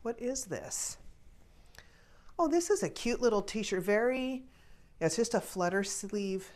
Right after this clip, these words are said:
t-shirt, a beautiful blue. Uh, I'm seeing on my screen, it looks like, kinda like a royal blue, but it's actually leans more towards teal, and perhaps that will show up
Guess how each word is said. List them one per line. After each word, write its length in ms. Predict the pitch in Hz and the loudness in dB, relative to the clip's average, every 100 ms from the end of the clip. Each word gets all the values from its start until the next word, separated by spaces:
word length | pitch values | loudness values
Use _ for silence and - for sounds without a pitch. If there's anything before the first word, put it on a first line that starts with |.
| - - | -16 -6
t-shirt, 500 | 160 165 - 269 - | -2 -2 -2 -4 -4
a 80 | 151 | -8
beautiful 580 | - 165 214 233 - 165 | -4 -2 0 0 0 -2
blue. 280 | 175 180 196 - - - - | 2 0 0 -10 -18 -12 6
Uh, 240 | 220 214 214 - | 10 10 10 12
I'm 240 | 226 320 | 10 10
seeing 540 | 359 - 339 277 226 220 | 4 4 4 6 4 2
on 240 | 196 202 | 2 2
my 160 | 190 180 | 2 0
screen, 540 | - - 190 220 254 | -2 0 0 0 -2
it 100 | - | -2
looks 380 | 190 202 - - | 0 -2 -2 0
like, 180 | 160 156 | 0 0
kinda 160 | 196 | -2
like 220 | 185 170 165 | 0 0 0
a 60 | |
royal 440 | 143 151 151 190 214 | -2 0 2 2 0
blue, 420 | 254 285 302 294 - - - | -2 -2 -2 -4 -8 -10 4
but 80 | 208 | 6
it's 160 | 208 | 6
actually 600 | 208 208 254 - 277 247 | 8 8 8 4 0 0
leans 340 | 214 202 202 190 | 0 2 0 0
more 200 | 175 165 | 0 0
towards 420 | - 165 156 - | 0 -2 0 -4
teal, 360 | - 170 127 113 | -4 -2 0 0
and 140 | 156 | -2
perhaps 420 | 165 160 170 160 | -2 0 0 0
that 200 | 175 151 | 0 2
will 100 | 147 | 0
show 340 | 143 - 147 143 | -4 -2 0 2
up 260 | 139 - | 0 -2